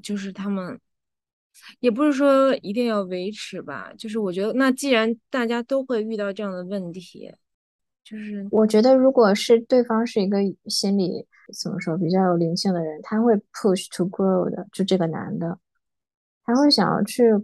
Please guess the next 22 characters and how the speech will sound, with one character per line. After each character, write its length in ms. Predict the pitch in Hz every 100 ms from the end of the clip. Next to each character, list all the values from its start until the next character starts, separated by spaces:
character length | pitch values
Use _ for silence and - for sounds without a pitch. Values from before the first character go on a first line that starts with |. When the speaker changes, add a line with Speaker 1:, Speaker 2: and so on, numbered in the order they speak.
| -
Speaker 2:
grow， 320 | 202 202 175
而 100 | 175
且 200 | 196 185
最 180 | 185 269
后， 80 | 269
我 140 | 208
觉 80 | 196
得 80 | 214
最 160 | 262
后 80 | 262
只 100 | 220
要 120 | 143
大 120 | 208 220
家 160 | 226
不 200 | 226 190
再 200 | 214 220
彼 220 | 208 170
此 220 | 202 - 196
有 160 | 160
什 100 | 190
么 160 | 160 180
怨 220 | 220 254